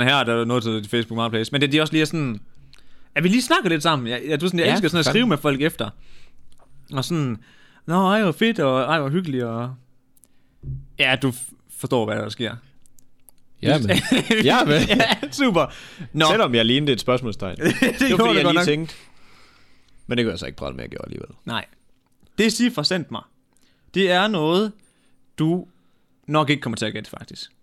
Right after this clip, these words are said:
Speaker 1: Du kommer ikke til at gætte prisen.
Speaker 2: Jeg er jo,
Speaker 1: Fordi
Speaker 2: øh,
Speaker 1: jeg forestiller mig
Speaker 2: gættemanden.
Speaker 1: ikke, ikke, at du har noget som helst at referere til, når det kommer hertil. Øhm, og jeg be-, blev faktisk lidt chok-, chokeret over, at det her, det her bliver solgt på Facebook Marketplace.
Speaker 2: Mm.
Speaker 1: Og det gjorde hun også, og det skrev hun også. Og derfor sagde hun,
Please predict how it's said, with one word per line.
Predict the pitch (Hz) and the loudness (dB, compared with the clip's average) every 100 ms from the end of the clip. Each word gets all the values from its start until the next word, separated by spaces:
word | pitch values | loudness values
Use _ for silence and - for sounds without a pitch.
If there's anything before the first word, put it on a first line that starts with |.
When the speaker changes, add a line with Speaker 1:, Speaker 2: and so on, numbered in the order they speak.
| _ - | _ 0
Speaker 1:
Du | - | 2
kommer | 156 175 | 4 2
ikke | |
til | 170 | 2
at | |
gætte | 143 131 | 0 0
prisen. | 143 117 107 - - - | -2 -2 -8 -18 -20 -6
Speaker 2:
Jeg | 113 117 | 0 2
er | |
jo, | 110 | 4
Speaker 1:
Fordi | 98 95 | 2 2
Speaker 2:
øh, | 95 95 92 101 104 - | 0 -2 -4 -8 -10 -2
Speaker 1:
jeg | 165 | 0
forestiller | 156 202 214 160 | 2 2 2 0
mig | 147 | 0
Speaker 2:
gættemanden. | 151 147 120 104 101 - | 2 2 0 -2 -8 -2
Speaker 1:
ikke, | |
ikke, | 101 175 | -2 0
at | 156 | -4
du | 131 | -4
har | 131 135 | 0 0
noget | 143 165 185 175 | 2 4 4 2
som | 147 | 2
helst | 156 127 | 0 0
at | 113 | 0
referere | 123 - 156 113 | 0 2 2 2
til, | - | 0
når | 117 | -2
det | 113 | 0
kommer | 135 120 | 0 2
hertil. | 117 - 110 120 - - - - - 147 | 0 0 -4 -6 -16 -18 -18 -18 -4 0
Øhm, | 139 139 135 135 139 - | 2 2 0 -4 -6 -2
og | 151 | 0
jeg | 156 170 | 0 0
be-, | 185 170 - | 2 2 0
blev | 160 | 2
faktisk | 165 165 | 2 2
lidt | 175 - | 0 2
chok-, | 185 185 - 147 | 2 2 -6 -4
chokeret | 147 208 170 | 0 2 2
over, | 131 135 | 4 2
at | 127 | 2
det | |
her, | 143 | 0
det | 135 | 0
her | |
bliver | 131 127 | 0 0
solgt | 135 156 - | 0 0 -2
på | - | -4
Facebook | 127 - 120 | -4 -4 -6
Marketplace. | 131 120 117 - - | -4 -2 -4 -8 -10
Speaker 2:
Mm. | 143 269 _ _ _ _ | -8 -8 _ _ _ _
Speaker 1:
Og | 131 | -6
det | 123 | -2
gjorde | 123 | 0
hun | 123 | 0
også, | 151 | -2
og | 143 | -2
det | 131 | -6
skrev | 151 | -4
hun | 127 | -2
også. | 135 - _ _ _ - _ _ _ _ | -4 -6 _ _ _ -20 _ _ _ _
Og | - | -2
derfor | 127 120 | -2 0
sagde | 120 123 | -2 -2
hun, | 120 | -2